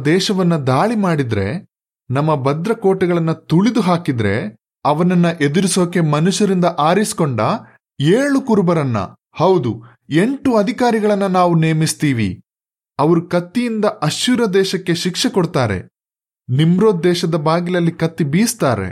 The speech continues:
ಅಶ್ಶೂರ ನಮ್ಮ ಮೇಲೆ ದಾಳಿ ಮಾಡಿ ನಮ್ಮ ಪ್ರದೇಶವನ್ನ ತುಳಿದಾಗ,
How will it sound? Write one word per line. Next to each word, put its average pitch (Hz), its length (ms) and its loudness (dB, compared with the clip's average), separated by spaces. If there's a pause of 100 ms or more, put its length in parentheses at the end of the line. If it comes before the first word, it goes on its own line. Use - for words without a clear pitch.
(640)
ಅಶ್ಶೂರ 214 400 2
ನಮ್ಮ 180 280 2
ಮೇಲೆ 180 280 2
ದಾಳಿ 160 380 0
ಮಾಡಿ 156 540 0 (340)
ನಮ್ಮ 160 240 2
ಪ್ರದೇಶವನ್ನ 185 720 0
ತುಳಿದಾಗ, 175 640 0